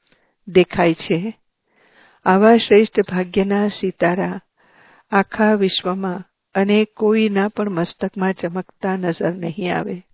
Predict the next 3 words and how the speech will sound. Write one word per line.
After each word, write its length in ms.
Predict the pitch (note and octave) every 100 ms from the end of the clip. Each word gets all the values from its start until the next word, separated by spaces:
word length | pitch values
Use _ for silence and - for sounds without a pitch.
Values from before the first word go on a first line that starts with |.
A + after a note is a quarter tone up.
| _ _ _ _ _ _ _ _ _ _ _ _ _ _ _ _ _ _ _ _ _
અર્થાત 440 | F#3+ - - E3+ - - _ _ F#3
દેખાશે 580 | F#3 F#3+ - G3 -
નહીં. 460 | E3 E3+ D#3+ F#3+ F#3+